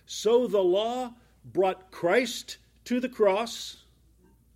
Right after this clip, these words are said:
and put him on a cross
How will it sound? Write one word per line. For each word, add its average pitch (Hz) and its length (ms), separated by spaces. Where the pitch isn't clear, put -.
and 180 300
put 262 160
him 247 160
on 254 180
a 220 60
cross 160 680